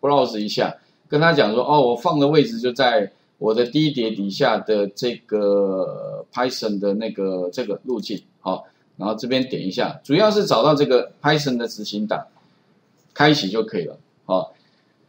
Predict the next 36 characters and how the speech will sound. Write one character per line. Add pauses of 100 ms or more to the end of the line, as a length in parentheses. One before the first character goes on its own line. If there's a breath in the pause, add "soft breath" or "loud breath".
(500)
那
另
外
还
有
一
个
啦， (140)
<clears throat>
未
来
哦，
呃，
什
么
时
候
可
能
还
要
变
更
呢？
因
为 (100)
还
有
时
候
之
前
有
同
学
哈，